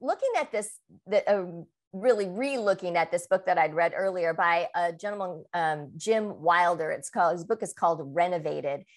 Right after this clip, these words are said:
And he talks about, like, how he understood his Christian life from the beginning. And he gives, like,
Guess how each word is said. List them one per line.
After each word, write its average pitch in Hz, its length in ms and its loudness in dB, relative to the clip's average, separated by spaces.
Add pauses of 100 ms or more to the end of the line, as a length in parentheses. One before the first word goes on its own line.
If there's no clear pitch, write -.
(260)
And 233 180 2
he 330 160 -6
talks - 500 -10
about, 214 420 2
like, 220 180 0
how 208 220 -2
he 202 100 -4
understood 170 560 -4
his 156 160 -12
Christian 160 320 -12
life 156 240 -4
from 156 80 -16
the 156 80 -12
beginning. 151 420 -10
And 151 100 -10
he 156 60 -12
gives, 190 260 -4
like, 156 200 -2